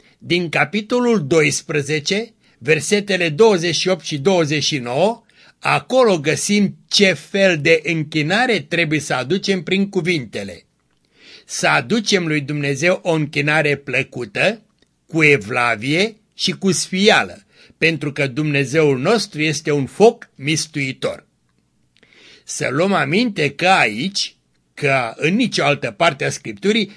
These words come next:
nu se amintește nici măcar aluziv închinarea prin semnul crucii făcut cu mâna. Cine ar fi acela atât de necugetat încât să nu ia aminte la felul său de închinare,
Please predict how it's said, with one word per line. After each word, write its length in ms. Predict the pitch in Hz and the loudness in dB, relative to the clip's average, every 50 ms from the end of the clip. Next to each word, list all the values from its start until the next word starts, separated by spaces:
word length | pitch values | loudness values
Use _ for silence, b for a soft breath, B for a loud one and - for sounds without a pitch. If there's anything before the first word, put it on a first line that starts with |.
| B B | B B
nu 120 | - 302 | 0 0
se 160 | 277 - - | 2 4 4
amintește 640 | 175 160 160 147 139 139 143 156 151 139 - - 156 | 4 4 4 2 -2 -2 0 -2 -2 -2 -2 -4 -4
nici 260 | 147 147 156 139 - | -2 -2 -4 -4 -6
măcar 480 | 139 147 156 143 147 175 170 165 - - | -6 -4 -4 -2 0 2 2 2 2 0
aluziv 540 | - 170 156 147 147 147 147 190 269 262 196 | -2 0 0 2 0 0 0 0 0 2 2
închinarea 680 | 170 156 143 151 - 143 131 135 156 175 180 180 165 | 0 -2 -2 -2 -4 -6 -4 -2 0 0 2 2 0
prin 240 | - - - 135 131 | 0 -2 -6 -6 -6
semnul 480 | - - - 170 165 151 135 127 117 101 | -6 -2 -2 0 0 0 -2 -4 -6 -8
crucii 340 | - 127 139 139 139 156 143 | -8 -8 -8 -6 -4 -6 -6
făcut 440 | 135 - 131 117 _ 104 98 101 | -6 -6 -8 -8 _ -16 -16 -16
cu 140 | - - 214 254 | -6 -4 -4 0
mâna. 340 | 320 285 170 113 - - _ _ _ _ _ _ _ _ _ _ B B B B B B B B B B _ | 0 0 0 -2 -6 -14 _ _ _ _ _ _ _ _ _ _ B B B B B B B B B B _
Cine 320 | - - 320 320 311 240 | 0 2 2 4 4 4
ar 160 | 160 127 123 | 4 4 2
fi 240 | - - - 151 131 | 0 -4 -2 0 0
acela 720 | 120 107 98 _ - - 156 160 165 170 165 165 156 _ _ _ _ _ | 0 -2 -4 _ -2 0 2 2 2 2 0 0 -2 _ _ _ _ _
atât 460 | - 123 135 135 - - 185 170 127 | -4 -2 -2 -2 2 2 2 2 2
de 200 | 113 123 117 104 92 | -2 -2 -2 -2 -4
necugetat 1080 | 98 120 151 185 190 - - 151 131 104 123 120 107 _ - 104 101 123 151 _ - _ _ _ | -2 0 0 0 0 0 -4 -4 -4 -2 -4 -4 -4 _ -8 -6 -6 -6 -8 _ -16 _ _ _
încât 600 | - 160 175 165 151 156 - - 135 160 160 160 _ | 0 0 0 0 -2 -6 -4 -4 -4 -4 -4 -6 _
să 280 | - - - - 185 156 | -10 -8 -2 0 0 0
nu 180 | 156 156 165 | 2 0 0
ia 280 | 165 156 151 143 139 127 | 2 2 4 4 2 2
aminte 720 | 120 120 131 180 269 294 240 156 104 - 123 147 185 196 B B B B B | 0 0 2 2 2 2 2 -2 -2 -2 0 0 0 -2 B B B B B
la 180 | 127 127 127 | -4 -4 -4
felul 360 | 123 - 151 175 185 165 147 | -2 -2 -2 -2 0 0 -2
său 240 | 139 - - 180 180 | -2 -2 0 -2 0
de 100 | 156 147 | 2 0
închinare, 760 | 160 156 135 - - 139 127 117 107 104 110 139 190 220 214 | 0 0 -2 -4 -6 -6 -6 -6 -6 -4 0 0 0 0 -2